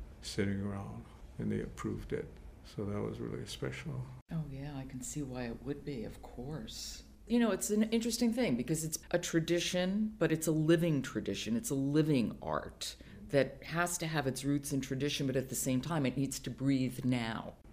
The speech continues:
Speaker 1: Yeah, so a lot of people hear my style playing and they say, "Oh, that's different," or, "What, what does that sound like?"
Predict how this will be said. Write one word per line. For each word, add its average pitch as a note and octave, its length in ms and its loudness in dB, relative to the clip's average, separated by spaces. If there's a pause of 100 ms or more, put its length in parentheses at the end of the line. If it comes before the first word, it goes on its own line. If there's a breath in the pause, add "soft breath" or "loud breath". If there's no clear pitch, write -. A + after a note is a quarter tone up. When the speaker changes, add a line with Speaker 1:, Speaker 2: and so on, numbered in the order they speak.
(140)
Speaker 1:
Yeah, A2+ 180 6
so G#2+ 420 2
a D#3 40 0
lot C3+ 180 8
of C#3 100 4
people A#2+ 440 6
hear B2 280 6
my A2 160 4
style A2 380 2
playing A#2 320 0
and F#2+ 120 0
they F2 100 -2 (180)
say, - 180 -6
"Oh, C#3+ 240 0
that's A2 300 0
different," A#2+ 520 -2
or, G2+ 300 -8
"What, A#2 140 -4 (140)
what B2+ 160 -6
does C#3 180 -4
that C3 200 -4
sound G#2+ 320 -4
like?" G2 140 -8